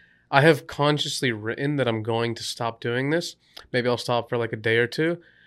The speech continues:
And before you know it, I'm back in the, I'm back in the pattern 'cause, like, especially with the podcast and, like, my phone and I check and, and that's why I'm saying I can't imagine your level because I feel like I get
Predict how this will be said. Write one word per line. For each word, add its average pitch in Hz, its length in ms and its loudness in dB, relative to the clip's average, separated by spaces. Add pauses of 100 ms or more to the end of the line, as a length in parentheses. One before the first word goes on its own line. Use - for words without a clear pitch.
And 139 80 -2
before 127 220 2
you 123 140 4
know 117 180 4
it, 117 120 2
I'm 113 180 -4
back 113 240 2
in 120 80 -2
the, - 240 -8
I'm 120 100 -6
back 117 220 0
in 120 60 -2
the 113 60 -2
pattern 113 440 0
'cause, 110 240 -6
like, 113 260 -2 (640)
especially 143 300 2
with 127 120 0
the - 60 -6
podcast 120 800 2
and, 113 160 -4
like, 113 180 -6
my 120 120 -2
phone 120 520 2
and 117 100 0
I 113 60 2
check 123 400 0
and, 120 160 -2 (460)
and 117 420 6 (140)
that's 131 200 0
why 156 120 6
I'm 127 100 2
saying 135 320 0
I 117 80 0
can't 131 240 -2
imagine 120 380 0
your 120 220 2
level 117 340 2
because 117 320 -2
I 127 220 2
feel 127 220 0
like 107 220 -2
I 139 200 2
get 113 300 0